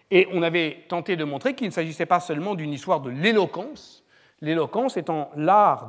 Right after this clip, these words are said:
d'attacher les autres à sa parole. Ainsi, par exemple,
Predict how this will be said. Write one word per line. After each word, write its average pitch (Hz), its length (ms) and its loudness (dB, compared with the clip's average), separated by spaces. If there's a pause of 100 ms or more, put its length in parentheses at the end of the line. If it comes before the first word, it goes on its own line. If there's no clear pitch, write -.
(120)
d'attacher 220 520 4
les 165 200 -4
autres 185 180 -6
à 139 60 -4
sa 131 140 -4
parole. 131 480 -8 (420)
Ainsi, 165 280 0
par 185 160 4
exemple, 165 420 0